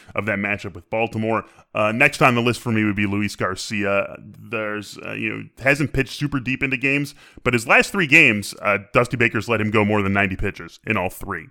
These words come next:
So the strikeouts, the walks, that's gonna run up the pitch count without necessarily getting deep into the game, but it seems like the kid gloves are off Luis Garcia. That'd be my number one, Rich Hill, my number two, Luis Garcia. If I can't get either of them, I might sit out of the streaming game today.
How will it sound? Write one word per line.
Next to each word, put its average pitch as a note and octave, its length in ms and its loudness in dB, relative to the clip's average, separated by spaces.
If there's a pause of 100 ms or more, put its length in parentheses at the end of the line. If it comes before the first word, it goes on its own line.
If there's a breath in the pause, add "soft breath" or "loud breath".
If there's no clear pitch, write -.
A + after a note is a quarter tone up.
(300 soft breath)
So G2 520 4 (200 soft breath)
the - 60 -8
strikeouts, - 520 6
the A#2+ 80 -2
walks, B2+ 540 4
that's B2+ 200 4
gonna A#2+ 160 2
run A2+ 160 6
up A#2+ 100 2
the - 60 -6
pitch - 260 -8
count A#2 240 0
without A2 260 2
necessarily A2 460 0
getting G#2 260 -2
deep A2 240 -4
into G#2 120 -4
the G2+ 80 -2
game, A2 480 2
but G#2+ 180 4
it - 120 -20
seems F3+ 200 -2
like D#3+ 100 0
the A2 60 -8
kid B2 240 -2
gloves G#2+ 280 2
are G2+ 120 4
off G2 180 4
Luis G2 260 -6
Garcia. F#2+ 480 -4 (360 soft breath)
That'd A2+ 140 2
be B2 60 4
my A2 100 6
number A#2+ 260 4
one, A2+ 220 6
Rich G#2+ 180 2
Hill, G#2+ 140 2
my G#2 100 0
number G#2 180 -2
two, G#2+ 240 -4
Luis G2+ 240 -4
Garcia. G#2 480 -2
If F#2+ 120 -4
I G2+ 80 0
can't B2 220 0
get A2 140 -2
either A#2 240 0
of A2+ 60 2
them, A#2 220 2
I F#2 100 -2
might G#2+ 160 4
sit G2 180 -4
out F2+ 160 0
of F2+ 80 -10
the F#2 60 -12
streaming G2 420 -4
game F2+ 200 -4
today. A2+ 240 -8